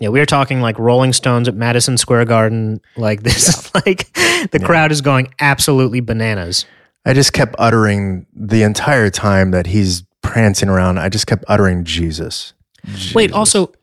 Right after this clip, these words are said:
Speaker 1: I just realized he tore up the tickets. Why did he not scalp those tickets? Like, he could have taken Jesse to a nice meal.
Speaker 2: No, I, I've, I think that this is for the theater, right? So
Speaker 1: Mm.
Speaker 2: those weren't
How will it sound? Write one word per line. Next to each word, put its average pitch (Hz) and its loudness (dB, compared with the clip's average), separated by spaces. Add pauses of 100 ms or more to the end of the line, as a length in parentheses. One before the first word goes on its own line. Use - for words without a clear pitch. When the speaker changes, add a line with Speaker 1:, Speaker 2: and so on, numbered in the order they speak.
Speaker 1:
I 170 2
just 247 0
realized 180 2
he 185 -2
tore 208 2
up 220 -2
the - -2
tickets. 175 0
Why 120 0
did 233 2
he 240 0
not 202 0
scalp 151 0
those 147 0
tickets? - -4
Like, 127 0
he 143 4
could 196 4
have 139 0
taken 151 2
Jesse 143 2
to 135 6
a 123 4
nice 127 0
meal. 143 -4 (160)
Speaker 2:
No, 123 4
I, 127 0
I've, - -4
I 131 2
think 127 -4
that 107 -2
this 107 0
is 98 0
for - -2
the 95 2
theater, 104 0
right? 104 -2
So 113 -2
Speaker 1:
Mm. - 2
Speaker 2:
those 110 4
weren't 92 0